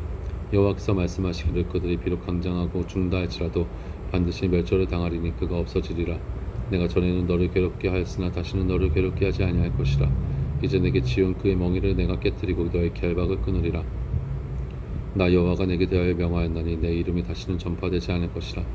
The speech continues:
내가 내 신들의 집에서 새긴 우상과 부은 우상을 멸절하며 내 무덤을 예비하리니 이는 내가 비로함이니라.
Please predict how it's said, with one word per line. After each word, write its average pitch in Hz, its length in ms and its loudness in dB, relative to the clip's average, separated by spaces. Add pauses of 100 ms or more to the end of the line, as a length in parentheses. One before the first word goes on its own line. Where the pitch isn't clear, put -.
(380)
내가 87 200 4
내 87 120 4
신들의 101 440 2
집에서 85 360 0
새긴 90 300 0
우상과 87 400 0
부은 92 300 0
우상을 92 320 0
멸절하며 85 640 0 (440)
내 92 160 4
무덤을 92 400 4
예비하리니 87 500 2
이는 90 300 0
내가 87 260 -2
비로함이니라. 85 720 0